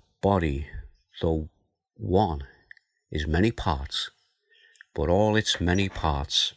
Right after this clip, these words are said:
from one body, so it is with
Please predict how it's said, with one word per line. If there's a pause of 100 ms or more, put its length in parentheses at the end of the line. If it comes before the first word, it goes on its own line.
from
one
body, (720)
so
it
is (280)
with